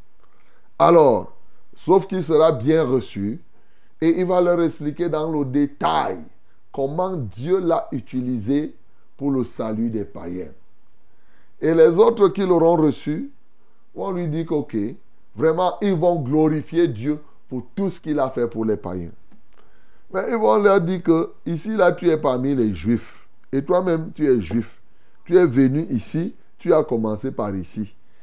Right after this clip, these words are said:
Les gens ont appris ce que tu prêches.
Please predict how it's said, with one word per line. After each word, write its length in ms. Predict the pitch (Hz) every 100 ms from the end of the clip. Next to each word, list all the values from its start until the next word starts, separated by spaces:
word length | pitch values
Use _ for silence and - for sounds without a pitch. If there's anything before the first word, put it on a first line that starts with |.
| - -
Les 240 | 160 160
gens 340 | 139 208 214 -
ont 200 | 196 190 165
appris 380 | 156 - 185
ce 120 | 180 180
que 200 | 170 156
tu 200 | 147 143
prêches. 600 | 147 131 - - -